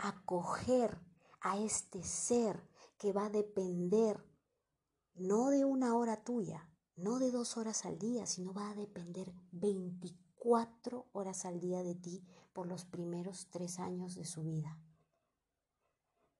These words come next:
Durante los primeros tres años de la vida de un bebé vas a ser absorbida por esa criatura. Absorbida, es decir,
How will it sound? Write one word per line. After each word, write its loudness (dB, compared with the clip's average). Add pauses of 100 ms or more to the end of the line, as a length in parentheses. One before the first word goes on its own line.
(240)
Durante 4
los -2
primeros 2
tres -4
años 0
de -2
la -2
vida -2
de 0
un -4
bebé -2 (340)
vas -2
a 2
ser -2
absorbida 0
por -4
esa -4
criatura. -14 (400)
Absorbida, 0
es 2
decir, 0